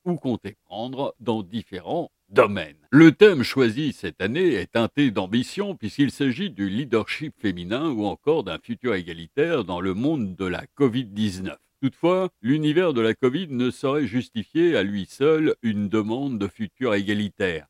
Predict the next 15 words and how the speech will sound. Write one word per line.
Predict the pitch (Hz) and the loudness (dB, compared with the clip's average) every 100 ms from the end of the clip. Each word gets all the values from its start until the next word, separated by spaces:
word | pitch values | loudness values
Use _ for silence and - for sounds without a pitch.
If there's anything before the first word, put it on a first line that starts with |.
| _ | _
car | - 92 | -6 -4
bien | 117 131 | -2 -2
d'autres | 135 135 - | -2 -2 -2
crises | 135 - 160 180 151 | -2 -2 -4 -4 -10
seront | - 120 117 113 | -4 -4 -2 -4
amenées | 117 127 143 | -4 -2 -2
à | 117 101 | -2 -2
marquer | 117 - _ 180 202 180 107 | -4 -6 _ -10 -6 -2 -2
les | 92 92 78 | -2 -6 -2
années | 110 110 139 185 - - | -2 -2 -4 -6 -8 -4
et | 156 | -2
les | 143 135 | 0 0
décennies | 98 - 160 - 123 120 170 170 - _ | -2 -4 -6 -4 -2 -2 -6 -10 -14 _
à | 156 170 | 0 2
venir. | 143 123 113 110 113 | 2 2 0 0 -2